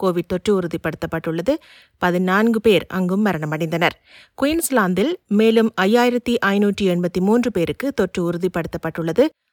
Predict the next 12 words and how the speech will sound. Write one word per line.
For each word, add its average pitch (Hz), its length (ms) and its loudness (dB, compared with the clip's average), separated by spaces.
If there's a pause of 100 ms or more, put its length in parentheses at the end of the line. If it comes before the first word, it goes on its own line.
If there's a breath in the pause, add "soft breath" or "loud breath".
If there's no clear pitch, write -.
ஐவர் 214 520 0
மரணமடைந்தனர். 165 760 -4 (400 soft breath)
Northern 226 420 2
டெரிட்டரியில் 196 500 -2 (220)
புதிதாக 202 720 0
எழுநூற்றி 262 520 -2
பதினாறு 240 420 0
பேருக்கு 190 500 -4 (120)
தொற்று 170 280 -4
உறுதிப்படுத்தப்பட்டுள்ளது. 180 1080 -2
ஒருவர் 208 460 2
மரணமடைந்தார். 165 720 -2